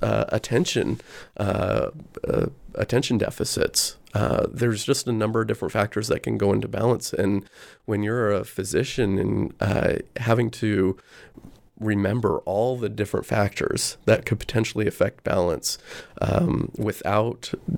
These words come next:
a clinical tool, without a, without a spreadsheet right there, uh, then that can be difficult for,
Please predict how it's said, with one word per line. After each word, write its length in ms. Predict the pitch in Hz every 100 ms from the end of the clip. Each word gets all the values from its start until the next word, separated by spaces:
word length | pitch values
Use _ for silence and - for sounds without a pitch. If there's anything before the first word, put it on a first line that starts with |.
| - -
a 120 | 104
clinical 420 | - 113 117 110
tool, 380 | - 131 117 98
without 320 | 110 104 107
a, 260 | 90 - - -
without 360 | 113 113 107 104
a 40 |
spreadsheet 560 | - - 120 127 - -
right 360 | - - 113 -
there, 340 | 113 120 - - - - -
uh, 260 | - 107 110
then 460 | 107 104 98 98 -
that 160 | 107 123
can 100 | 151
be 80 | 139
difficult 500 | 65 - - 80 -
for, 480 | - 82 - -